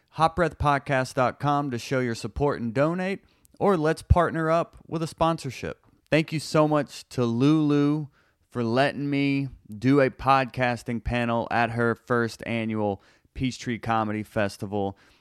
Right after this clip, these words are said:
A local comic bootstrapping her way, created, honestly, one of the best festivals I've ever been to. So definitely salute to her out there on that independent chameleon hustle.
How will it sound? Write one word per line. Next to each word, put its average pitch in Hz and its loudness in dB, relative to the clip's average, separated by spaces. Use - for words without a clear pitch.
A 107 -2
local 156 6
comic 147 0
bootstrapping 143 0
her 139 0
way, 131 2
created, 147 -2
honestly, 147 -2
one 135 -2
of 127 -2
the 113 -2
best 120 0
festivals 101 -4
I've 101 2
ever 92 -2
been 87 -6
to. 87 -6
So 113 -6
definitely 143 4
salute 139 2
to 127 2
her 135 4
out 127 2
there 123 2
on 120 0
that 104 0
independent 123 -2
chameleon 113 -2
hustle. 113 -2